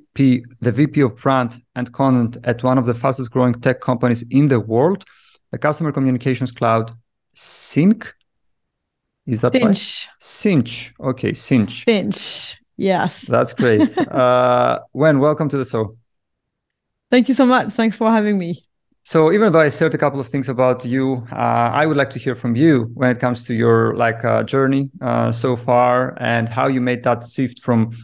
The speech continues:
Speaker 1: like, B two C and working with, like, some of the world's biggest brands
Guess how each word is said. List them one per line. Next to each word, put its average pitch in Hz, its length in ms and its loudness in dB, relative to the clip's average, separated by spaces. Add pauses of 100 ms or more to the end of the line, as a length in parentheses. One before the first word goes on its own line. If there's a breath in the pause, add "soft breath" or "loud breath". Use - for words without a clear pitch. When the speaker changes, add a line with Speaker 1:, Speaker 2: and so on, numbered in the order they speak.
(400)
Speaker 1:
like, 117 400 -2
B 139 100 2
two 143 80 0
C 131 460 -2
and 120 200 -2
working 120 300 2
with, 117 300 -4 (260)
like, 113 240 -2
some 127 220 -2
of 120 100 -2
the 120 80 0
world's 120 300 0
biggest 120 360 -4
brands 127 380 -2